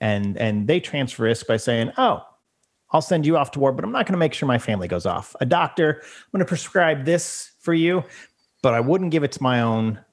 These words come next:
child." When someone works with you, how do you keep from transferring the risk from you being the, the, the coach, the mentor, the person that's leading them to this person that's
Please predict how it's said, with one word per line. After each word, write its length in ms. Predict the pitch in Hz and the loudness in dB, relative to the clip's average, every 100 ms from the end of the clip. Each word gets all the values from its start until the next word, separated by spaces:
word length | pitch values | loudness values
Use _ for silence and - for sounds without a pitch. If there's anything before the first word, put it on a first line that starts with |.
| _ _ _ - | _ _ _ -2
child." 520 | 123 104 101 98 - _ _ _ _ _ - _ - | 0 0 -6 -12 -20 _ _ _ _ _ -20 _ -2
When 140 | 151 | -2
someone 460 | 151 - 247 226 151 | 0 0 2 2 2
works 280 | 147 143 - | 2 0 -4
with 220 | 123 - | -6 -2
you, 320 | 117 104 101 | -2 0 0
how 320 | 117 - 196 | -2 -2 -2
do 80 | 226 | 0
you 100 | 208 | -2
keep 320 | 160 - 165 | -4 -6 -4
from 140 | - 117 | -2 -2
transferring 600 | - 143 131 - 131 120 | 0 0 0 0 0 2
the 80 | 110 | 2
risk 280 | 110 - | 2 0
from 200 | - 117 | -2 0
you 120 | 117 143 | 2 2
being 260 | 131 123 | 0 0
the, 140 | 113 - - | -2 -4 -6
the, 180 | 120 - | -4 -2
the 100 | 120 | -4
coach, 640 | - - 135 117 82 - - | -6 0 0 0 -4 -10 -4
the 80 | |
mentor, 540 | 113 117 127 127 - 107 | -2 0 0 -2 -2 -2
the 100 | 104 | -2
person 420 | - 120 113 117 | -2 -2 -2 -2
that's 220 | 107 - | -4 -4
leading 460 | 110 120 135 127 107 | -4 0 0 0 0
them 340 | 98 95 98 - _ _ _ _ | -2 -2 -6 -10 _ _ _ _
to 100 | - | -2
this 180 | 131 127 | -2 -2
person 320 | - 208 190 | 0 0 2
that's 240 | 160 123 | 0 -2